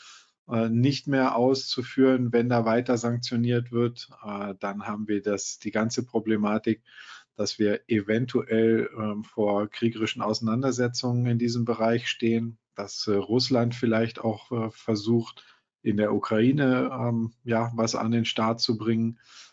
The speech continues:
Also wir haben im Moment etwas schwierige weltpolitische, äh, Lagen. Wir haben, ähm, die ganze Corona-Angst,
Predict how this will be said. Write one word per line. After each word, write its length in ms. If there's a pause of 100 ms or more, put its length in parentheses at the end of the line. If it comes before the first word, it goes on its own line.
(640)
Also 300
wir 100
haben 240
im 80
Moment 400
etwas 320
schwierige 760
weltpolitische, 1400
äh, 220
Lagen. 720
Wir 240
haben, 520
ähm, 560
die 120
ganze 640
Corona-Angst, 1200